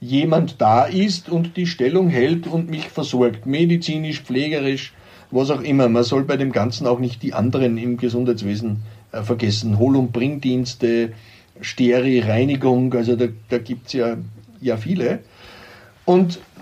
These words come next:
wer sich ein bisschen mit dem Thema Marke, Marketing, Market Communication auseinandergesetzt hat, weiß, dass die Dinge nur nachhaltig funktionieren, wenn es einen Treiber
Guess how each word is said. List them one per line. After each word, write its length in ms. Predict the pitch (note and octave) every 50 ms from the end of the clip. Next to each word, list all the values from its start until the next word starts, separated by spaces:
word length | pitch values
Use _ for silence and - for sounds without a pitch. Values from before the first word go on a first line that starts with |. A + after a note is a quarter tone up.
| - - - -
wer 340 | E3+ D3+ D3+ D3+ E3 F#3+
sich 240 | F3+ F#3+ F#3 E3+ F3+
ein 160 | F3+ E3+ E3+
bisschen 440 | - F#3+ A3+ G#3 - - A3 G3 F#3
mit 200 | F3 F3 E3+ E3+
dem 160 | F3 E3+ E3+
Thema 320 | E3+ D#3+ D3+ D3+ D#3 D3 C#3+
Marke, 640 | B2+ A#2 G#2+ A2 - - - - - - F3 E3 D#3+
Marketing, 720 | C#3 A#2+ - B2+ - - E3+ D#3+ - - E3 D#3 D#3 D3+
Market 400 | C3+ A#2 B2 - - F3+ E3+ -
Communication 640 | - D#3 D#3 D3+ C#3+ C3+ - C3 B2+ - - F3+ D#3
auseinandergesetzt 880 | C3+ C3 C3+ B2 A2+ A2 A2+ C#3+ C#3 D3 C3 C3+ C3 - E3+ - -
hat, 180 | D#3+ D#3+ D#3+ - -
weiß, 680 | B2+ G#2+ G#2+ F#2 F2+ G2 A2 C3 D#3+ F3 G3+ - - - - - - _ _ _ _ -
dass 200 | D3 C#3+ C#3 -
die 140 | - E3 -
Dinge 420 | - - E3 E3+ G3 G3 F#3+ F3+
nur 260 | E3 D#3 D#3+ F#3 G3+
nachhaltig 720 | F3+ D3+ A#2+ A2+ C#3+ E3 - - C#3 C#3 - - F3 E3 -
funktionieren, 800 | - D3 C3+ - - - C#3+ C3 A#2+ A#2 B2+ D#3+ E3 E3 B2
wenn 140 | A#2+ B2 C#3
es 140 | C#3+ C3+ -
einen 300 | - G#2 A2+ B2+ B2 -
Treiber 580 | - G2 F2 F#2 A2 A#2 A#2 G#2+ F2+ F2 -